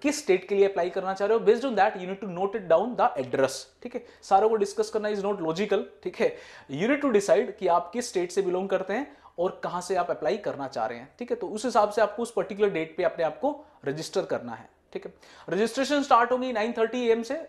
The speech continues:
एक बजे तक आपको रजिस्टर करना है, डेट चेंज नहीं होगी, they clearly mentioned। ओके, और कोई भी कम्युनिकेशन like correspondence, notification related to any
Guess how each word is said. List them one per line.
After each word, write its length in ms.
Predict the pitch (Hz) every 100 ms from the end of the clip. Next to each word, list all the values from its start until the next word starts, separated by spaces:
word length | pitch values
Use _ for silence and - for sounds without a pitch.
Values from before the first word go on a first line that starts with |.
| -
एक 160 | 180
बजे 180 | 196 202
तक 140 | 208 208
आपको 180 | 202 202
रजिस्टर 320 | 190 196 220
करना 240 | 220 214
है, 180 | 226 240 - - 131
डेट 300 | 170 208 -
चेंज 300 | 220 214 -
नहीं 180 | 147 208
होगी, 220 | 214 254
they 160 | 190 175
clearly 320 | 180 202 214
mentioned। 400 | 190 190 233 269 285 - - - -
ओके, 300 | 190 233 202 202
और 380 | 220 247 240 -
कोई 180 | 269 302
भी 120 | 294
कम्युनिकेशन 680 | 254 226 233 220 214 190 147 - -
like 180 | 170 180 190
correspondence, 600 | 202 196 202 202 202 190
notification 440 | 190 190 202 208
related 280 | 196 190 208
to 100 |
any 100 | 185